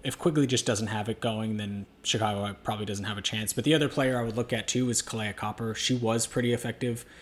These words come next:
in all three games. You know, the one thing is maybe she just kinda lacked a little bit of aggression in, in kinda the second, uh, of the, the two losses, I think, or the second two of the three, maybe. But, you know, just from, like, a field goal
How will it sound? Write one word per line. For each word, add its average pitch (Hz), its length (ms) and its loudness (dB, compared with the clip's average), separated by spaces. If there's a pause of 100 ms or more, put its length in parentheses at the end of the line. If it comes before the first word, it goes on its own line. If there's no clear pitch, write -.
(180)
in 131 100 2
all 113 220 0
three 120 260 2
games. 117 640 0
You 127 80 2
know, 113 100 2
the 110 140 2
one 147 240 2
thing 120 220 2
is 101 160 -2
maybe 113 220 2
she - 140 0
just 110 180 -2
kinda 110 180 0
lacked 101 340 -2
a 117 40 -2
little 104 240 -2
bit 101 120 -2
of 95 80 -8
aggression 101 500 -4
in, 101 160 -6
in 107 140 -6
kinda 101 320 -6 (400)
the 113 100 -2
second, 113 460 2 (220)
uh, 107 260 -4 (160)
of 107 220 -6
the, 104 160 -2 (100)
the - 80 0
two - 180 -2
losses, 110 440 -2
I 113 80 -2
think, 120 340 -6 (320)
or 110 140 -4
the 98 120 -8
second 107 400 -2 (400)
two 117 440 2
of 110 220 -4
the 107 100 -4
three, 107 260 -4
maybe. 110 400 -4 (180)
But, 113 240 0
you 131 120 4
know, 110 160 4
just 120 180 0
from, 127 140 4
like, 113 100 2
a - 60 -8
field 139 240 4
goal 127 320 4